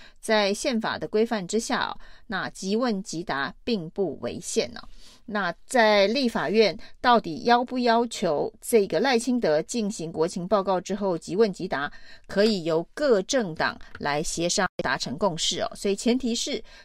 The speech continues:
即问即答这件事情没有所谓的违宪的疑虑，不会有毁宪的问题哦。那民众党的立委黄国昌也翻出了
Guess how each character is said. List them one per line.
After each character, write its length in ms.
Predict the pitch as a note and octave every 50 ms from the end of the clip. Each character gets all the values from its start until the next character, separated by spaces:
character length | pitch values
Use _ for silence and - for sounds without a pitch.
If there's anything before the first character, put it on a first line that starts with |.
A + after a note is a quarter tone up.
| - -
即 160 | - G#3 A3
问 180 | C4+ C#4+ C4
即 140 | A3+ A3+ F#3
答 180 | F3+ G3 D#3 D#3+
这 140 | - F#3 F#3+
件 180 | - G3+ F#3
事 140 | F#3+ - F#3+
情 300 | E3+ - D3+ C3+ B2+ -
没 280 | - E3+ D#3+ D3 D#3+ F#3
有 140 | E3+ D3+ D#3
所 220 | - - - B2+
谓 160 | D3+ F#3 F3+
的 140 | D3+ C#3+ C#3+
违 280 | - - - D3 C#3 E3
宪 240 | F3+ - - A3 F3
的 120 | D#3+ -
疑 200 | - - E3 F#3
虑， 240 | G3+ A#3+ A3 - - - -
不 120 | - D3 F3+
会 200 | A#3+ A3 F#3 C#3+
有 120 | C#3+ D3
毁 320 | D#3+ - - F#3+ D3+ - - -
宪 320 | - - B3+ A3 E3+ C#3
的 100 | - C#3 C#3
问 280 | F#3+ B3+ A#3 F3 C#3+
题 280 | - - - - A#2 A#2
哦。 100 | B1 - - - - - - - - - - -
那 220 | A3+ A3+ A3 G#3+
民 160 | G#3+ A#3 D4+
众 180 | E4+ F#4+ D#4 C4
党 160 | A3+ F#3+ E3+
的 100 | E3 F3
立 120 | G#3+ C#4 B3
委 140 | G#3 F3 D3+
黄 220 | - E3+ E3 F3+
国 100 | F3 -
昌 180 | - - G#3 G3+
也 140 | F#3+ C3 -
翻 420 | - - - - G#3+ G#3+ G#3+ A3
出 280 | A3+ - - G#3 F#3+ F#3+
了 100 | E3+